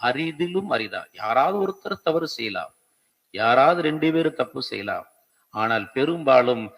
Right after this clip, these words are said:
கண்ணியத்திற்குரிய அமானி ஹஸ்ரத் அவர்கள், அல்லாமா அமானி ஹஸ்ரத் சொல்லுவாங்களாம், "என்னங்க ஹஸ்ரத்துங்க, நீங்க சில பேருக்கு பட்டம் கொடுத்துடுறீங்க,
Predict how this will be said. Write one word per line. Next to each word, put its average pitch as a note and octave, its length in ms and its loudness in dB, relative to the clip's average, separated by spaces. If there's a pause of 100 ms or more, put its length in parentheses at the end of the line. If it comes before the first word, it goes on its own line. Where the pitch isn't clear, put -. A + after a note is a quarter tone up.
(220)
கண்ணியத்திற்குரிய B2+ 800 -2 (480)
அமானி C#3 340 2
ஹஸ்ரத் B2 340 -2
அவர்கள், A2 420 0 (340)
அல்லாமா A#2+ 360 2
அமானி C3 320 2
ஹஸ்ரத் A#2 300 -6
சொல்லுவாங்களாம், A2 600 0 (300)
"என்னங்க C#3+ 360 2
ஹஸ்ரத்துங்க, A#2+ 420 0
நீங்க A2 140 -4
சில A2+ 200 -2
பேருக்கு B2+ 300 -2
பட்டம் C3 300 0
கொடுத்துடுறீங்க, A2 480 -4